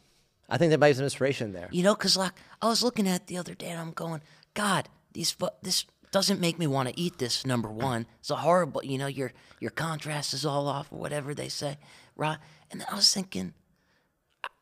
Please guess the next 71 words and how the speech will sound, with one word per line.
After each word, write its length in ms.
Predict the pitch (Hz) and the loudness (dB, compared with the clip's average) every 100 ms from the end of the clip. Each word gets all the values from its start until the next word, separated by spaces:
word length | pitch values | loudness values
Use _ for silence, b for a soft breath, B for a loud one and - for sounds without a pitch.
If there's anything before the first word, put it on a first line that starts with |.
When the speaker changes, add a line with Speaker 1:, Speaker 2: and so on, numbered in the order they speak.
| - | -2
Speaker 2:
I 60 | 170 | 0
wanted 320 | 196 202 175 | 2 0 -2
to, 80 | 143 | -2
like, 220 | 139 143 - | 0 -2 -4
tap 360 | 135 143 - | -2 -2 -4
the 80 | - | -14
<laughs> 60 | - | -12
pictures 500 | - - - 156 - | -6 -2 0 2 2
to 160 | - 147 | 0 0
like 420 | - - - - - | 0 0 -4 -8 -4
'em. 80 | - - | -6 -4
Speaker 1:
Yeah. 200 | 104 101 78 - | 0 2 0 -2
Speaker 2:
And 100 | 285 | 0
maybe 180 | 330 302 | 2 4
that's 200 | 320 - | 2 2
how 140 | 202 | 2
Instagram 520 | 220 226 208 165 135 117 | 2 2 0 -2 -2 -2
started. 380 | - 107 92 | -2 -4 0
Speaker 1:
You 100 | - | 8
know 140 | 233 247 | 12 12
what? 240 | 240 233 | 12 12
This 160 | - 135 | 8 4
is 60 | 151 | 10
a 60 | |
really 320 | 156 180 175 | 12 12 12
great 260 | 139 156 151 | 10 8 10
thing. 240 | 160 147 - | 8 6 0
And 120 | 123 135 | 6 12
also, 280 | 190 - | 12 12
like, 160 | 147 139 | 10 10
when 120 | 139 | 8
you 60 | 139 | 10
go 120 | 139 | 10
to 80 | 113 | 10
fast 300 | - 175 - | 8 8 8
food 100 | 123 | 4
restaurants, 320 | 110 - 104 | 4 4 -2
the 80 | 110 | 2
food 140 | 175 | 4
looks 120 | 147 | 6
amazing 380 | 123 113 147 117 | 4 4 4 4
in 60 | 107 | 0
the 60 | |
pictures. 360 | - 110 - 95 | -2 -4 -2 0
Speaker 2:
That's 140 | 87 | 2
what 80 | - b b b | 2 b b b
Speaker 1:
And 100 | 131 | 2
you 60 | |
get 220 | 127 175 160 | 10 12 12
it, 20 | |
and 80 | 127 | 10
it's 120 | - | 4
like, 120 | 147 | 4
"Mom, 320 | 180 165 156 - b b b _ _ _ | 8 8 8 0 b b b _ _ _
you 140 | 131 226 | 8 12
didn't 200 | 269 202 | 12 12
lie 200 | 180 185 | 12 12
to 100 | 160 | 12
me, 140 | 143 | 10
but 160 | 127 131 | 8 8
you 60 | 143 | 10
didn't 180 | 160 | 8
tell 140 | 143 135 | 8 4
the 80 | 101 | 4
truth." 360 | - 107 - | 0 0 0
Speaker 2:
Well, 100 | 92 113 | -2 4
Speaker 1:
You 60 | |
Speaker 2:
it's 80 | 120 | 6
Speaker 1:
know? 60 | 143 | 8
Speaker 2:
exactly 500 | 131 180 170 - 180 | 8 6 4 0 0
like, 320 | 151 151 - | 0 -2 -4